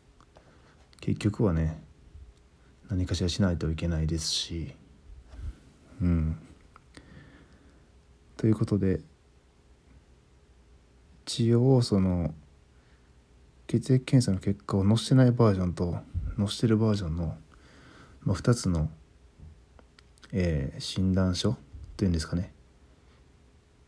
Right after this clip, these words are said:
結果の診断書みたいなものを用意してもらおうかなとは考えてますね。まあ、もちろん何もなければ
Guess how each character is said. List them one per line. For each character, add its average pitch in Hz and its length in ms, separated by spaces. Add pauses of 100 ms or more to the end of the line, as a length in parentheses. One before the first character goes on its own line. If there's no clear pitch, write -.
(680)
結 - 260
果 101 120
の 92 100
診 98 260
断 95 180
書 - 120
み 101 60
た 95 100
い - 20
な 92 80
も 101 100
の 113 120
を 104 40
用 95 140
意 - 20
し - 40
て - 100
も 98 120
ら 87 60
お 80 40
う 80 40
か 87 140
な 101 200
と 104 140
は 87 80
考 95 200
え 87 40
て 85 60
ま 82 80
す - 100
ね。 82 240 (1500)
ま - 80
あ、 110 40
も 120 80
ち 143 80
ろ 127 60
ん 104 40
何 131 140
も 123 120
な 90 100
け 90 80
れ 82 80
ば 80 180